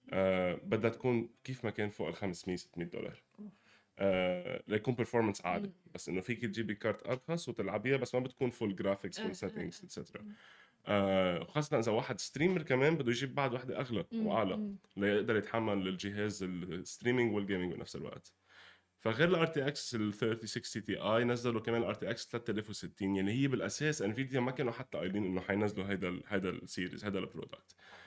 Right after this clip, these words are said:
Speaker 1: آه، بس لما شافوا المنافسة قالوا: "لا، لازم".
Speaker 2: مم.
Speaker 1: آه، وال ثلاثة آلاف وستين، آه، آر تي إكس حتكون سعرها ب ثلاثمية وثلاثين دولار، ومفروض إنه يطلقوها بشهر،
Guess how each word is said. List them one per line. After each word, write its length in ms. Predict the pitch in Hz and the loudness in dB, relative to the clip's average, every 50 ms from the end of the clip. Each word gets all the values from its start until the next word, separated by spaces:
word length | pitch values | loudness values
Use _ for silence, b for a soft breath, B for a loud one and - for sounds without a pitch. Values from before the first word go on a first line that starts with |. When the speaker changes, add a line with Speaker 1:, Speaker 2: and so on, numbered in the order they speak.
| B B B - | B B B 0
Speaker 1:
آه، 100 | 98 101 | 0 2
بس 180 | 101 104 101 113 | 2 2 4 4
لما 120 | 110 110 | 4 4
شافوا 280 | 104 143 147 143 135 120 | 4 2 2 2 2 2
المنافسة 440 | 110 107 107 113 113 117 107 - 95 | 2 4 2 2 2 0 0 0 0
قالوا: 160 | 101 98 95 | 2 2 2
"لا، 160 | 98 - - _ _ - | 0 -2 -4 _ _ -4
لازم". 280 | 101 90 - - - - | -4 -4 -4 -6 -8 -8
Speaker 2:
مم. 260 | 233 220 214 202 202 196 - _ _ | -6 -6 -6 -6 -8 -10 -14 _ _
Speaker 1:
آه، 600 | - 104 104 101 101 101 101 98 98 95 101 98 | 2 2 4 4 4 4 4 2 2 2 2 2
وال 180 | 98 101 107 117 | 2 2 0 2
ثلاثة 220 | 127 151 151 160 | 2 0 2 2
آلاف 140 | 156 143 147 | 2 2 0
وستين، 640 | 143 - 123 110 - - 131 131 143 156 180 190 - - - - | 0 -4 -8 -6 -2 2 4 6 6 6 6 4 0 -4 0 2
آه، 420 | 107 107 104 98 92 - - 92 | 4 6 6 4 4 2 2 0
آر 60 | 98 | 0
تي 280 | - - 113 76 92 120 | 0 0 0 0 2 0
إكس 220 | 151 151 - - | 0 -2 -6 -8
حتكون 380 | - - 98 101 104 - 117 113 | -6 -4 -4 -4 0 0 0 0
سعرها 260 | 117 113 110 107 107 | 2 0 0 0 0
ب 80 | 98 98 | -2 -2
ثلاثمية 380 | - - 87 - 101 110 117 | -4 -8 -6 -2 2 4 4
وثلاثين 360 | 110 110 98 90 - 104 101 98 | 4 4 0 -2 0 0 2 2
دولار، 460 | 101 98 101 101 101 104 104 - - | 2 2 4 4 4 2 0 -2 -4
ومفروض 720 | - 92 92 92 92 92 - - 110 113 117 117 117 - 87 | -4 -4 -2 0 -2 -2 -4 -2 2 4 4 4 4 4 2
إنه 180 | 95 101 95 | 2 2 0
يطلقوها 440 | 92 - - 90 - - 110 110 101 | 0 -2 -6 -6 -4 -2 0 0 0
بشهر، 580 | 87 90 - - 101 110 110 107 104 107 107 | 0 -2 -2 -2 -2 0 0 0 0 0 -2